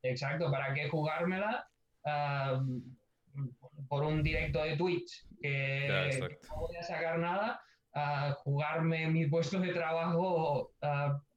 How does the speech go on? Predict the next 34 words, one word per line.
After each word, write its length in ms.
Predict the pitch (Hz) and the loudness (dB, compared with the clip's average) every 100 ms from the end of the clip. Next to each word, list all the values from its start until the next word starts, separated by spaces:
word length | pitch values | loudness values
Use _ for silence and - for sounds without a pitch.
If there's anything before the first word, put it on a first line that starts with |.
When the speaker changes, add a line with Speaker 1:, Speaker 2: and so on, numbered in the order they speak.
| _ _ _ _ | _ _ _ _
Speaker 1:
habitual 760 | 143 151 143 147 143 165 202 180 | -2 0 2 2 2 0 0 0
por, 340 | 151 139 127 | 0 0 0
por 240 | 131 127 120 | 2 2 2
algo 260 | 123 123 | 2 0
así. 200 | - 127 | -2 -4
Y, 520 | 135 120 113 117 123 - _ _ _ | -4 -4 -8 -10 -12 -14 _ _ _
y 120 | 143 | 0
ya, 300 | 131 131 143 - - 143 143 - _ | 2 0 -2 -4 -8 -4 -4 -6 _
ya 460 | 139 135 139 147 143 | -2 0 2 0 0
mi 240 | 156 151 139 | 0 2 2
puesto 600 | - 139 143 - 190 190 | 2 0 0 0 0 2
y, 220 | 160 143 | 0 0
y 140 | 135 131 | 0 0
mi 140 | 127 | 0
carrera, 460 | 123 110 127 175 131 | -2 -2 -2 0 -2
es 100 | 117 | -2
decir, 400 | 120 123 120 - _ _ _ - | -4 -2 -6 -8 _ _ _ -12
ah, 400 | - 117 117 117 113 | -6 -2 -2 -4 -4
por 240 | 120 117 - _ - - - | -4 -6 -12 _ -20 -18 -4
temas, 440 | 123 127 131 - | -2 0 -2 -4
ah, 340 | 123 123 123 123 | 0 0 2 0
C 160 | 123 | -2
F 380 | 113 120 165 165 | -4 -2 0 2
A 40 | 131 | 2
o 40 | |
lo 100 | 127 | 2
que 100 | 123 | 2
sea, 300 | 123 165 151 | 0 0 0
pues 160 | 123 - | 0 0
te 100 | 127 | 0
pueden 300 | 123 127 135 | 2 2 4
quitar 320 | 131 151 175 | 2 0 0
la 200 | 175 135 | 0 0
certificación 1120 | 127 - 135 123 135 123 117 104 135 151 135 | -4 -4 -2 0 -2 -4 -4 -4 -2 0 0